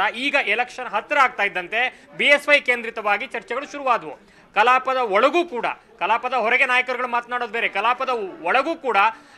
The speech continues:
ಆ, ಏನು ಬಿ ಎಸ್ ವೈ ಅವರ ವಿದಾಯದ ಭಾಷಣದ ಸಂದರ್ಭದಲ್ಲಿ ಪ್ರತಿಪಕ್ಷ ನಾಯಕರು ನೀವು ಇನ್ನೂ ಕೂಡ ಎಲೆಕ್ಷನ್ಗೆ ನಿಲ್ಲಬೇಕು ಮತ್ತು ಬಿ ಎಸ್ ವೈ ಅವರನ್ನ ನಡೆಸ್ಕೊಂಡಂತ ರೀತಿ ಬಗ್ಗೆ ಅಸಮಾಧಾನ ಇದೆ ಅನ್ನುವಂತ ಒಂದು ಮಾತನ್ನ ಪ್ರತಿಪಕ್ಷ ನಾಯಕರುಗಳು ಕೂಡ ಮೆನ್ಷನ್ ಮಾಡಿದ್ರು. So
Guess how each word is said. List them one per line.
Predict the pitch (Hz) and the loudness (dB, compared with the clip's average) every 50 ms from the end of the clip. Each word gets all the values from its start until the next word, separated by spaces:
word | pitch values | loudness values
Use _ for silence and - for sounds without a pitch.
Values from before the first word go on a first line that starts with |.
| - | -4
ಆ, | 196 214 | 0 0
ಏನು | 233 233 240 220 | 2 0 0 -2
ಬಿ | 180 226 | -2 0
ಎಸ್ | 262 254 - 254 | 0 0 -2 -2
ವೈ | 254 | -2
ಅವರ | 254 247 240 | 0 0 -2
ವಿದಾಯದ | 202 196 214 247 262 277 269 269 | -2 -2 2 4 4 4 4 2
ಭಾಷಣದ | 254 247 247 240 - 247 240 240 240 233 226 214 - - - - - | 2 0 0 0 0 -6 -6 -2 0 2 2 2 2 0 -10 -12 -6
ಸಂದರ್ಭದಲ್ಲಿ | 233 226 233 240 233 208 240 233 240 233 240 254 | -6 -4 -2 -2 -2 -2 -2 -2 0 2 2 2
ಪ್ರತಿಪಕ್ಷ | 240 220 214 226 233 - 226 - - | 2 0 -4 -4 -6 -12 -10 -8 -6
ನಾಯಕರು | 226 220 226 226 226 233 240 | -2 -2 -2 -2 -2 -6 -6
ನೀವು | 233 240 226 214 | -6 -6 -6 -6
ಇನ್ನೂ | 220 226 262 285 277 | -6 -6 -6 -8 -6
ಕೂಡ | - 262 262 254 240 233 | -4 0 2 4 4 4
ಎಲೆಕ್ಷನ್ಗೆ | 226 233 226 - 240 233 226 233 | 2 0 -4 -6 -8 -6 -4 -4
ನಿಲ್ಲಬೇಕು | 220 220 220 214 226 226 226 240 | -4 -4 -4 -4 -6 -6 -6 -6
ಮತ್ತು | 233 233 233 - 285 269 - - - - - | -8 -8 -6 -6 -8 -8 -8 -10 -20 -12 -4
ಬಿ | 196 226 | 0 0
ಎಸ್ | 262 247 254 - | 0 0 0 -4
ವೈ | 262 262 | -4 -2
ಅವರನ್ನ | 254 254 240 247 254 254 254 254 262 254 - - - - | -2 -2 -2 -4 -4 -4 -2 0 -2 -2 -2 -6 -6 -2
ನಡೆಸ್ಕೊಂಡಂತ | 190 226 254 240 - - 277 269 269 262 247 - | 0 0 0 -2 -6 -4 -4 -2 -2 -4 -4 -2
ರೀತಿ | 254 220 240 285 - 294 285 | -2 0 0 -2 -2 -4 -6
ಬಗ್ಗೆ | 233 262 240 247 | -4 -2 0 0
ಅಸಮಾಧಾನ | 240 233 - 247 247 247 247 247 233 240 | 0 0 0 -2 -4 -2 -2 -2 -2 -2
ಇದೆ | 233 220 233 | -2 -4 -4
ಅನ್ನುವಂತ | 233 226 233 226 226 247 | -4 -4 -6 -8 -8 -10
ಒಂದು | 233 226 226 | -12 -10 -8
ಮಾತನ್ನ | 214 214 220 214 240 226 233 269 285 - - - _ - | -6 -6 -6 -6 -6 -6 -4 -4 -4 -4 -6 -14 _ -8
ಪ್ರತಿಪಕ್ಷ | 214 214 214 240 202 226 226 - | -8 -6 -6 -6 -10 -10 -10 -8
ನಾಯಕರುಗಳು | 233 220 220 214 214 220 208 208 214 | -4 -2 -2 -2 -2 -6 -8 -8 -8
ಕೂಡ | 202 247 269 | -6 -6 -6
ಮೆನ್ಷನ್ | 254 240 240 - 269 254 233 | -6 -8 -8 -8 -8 -6 -2
ಮಾಡಿದ್ರು. | 226 220 208 170 185 | -2 -2 -2 -2 -6
So | - 269 277 262 | -6 -6 -6 -6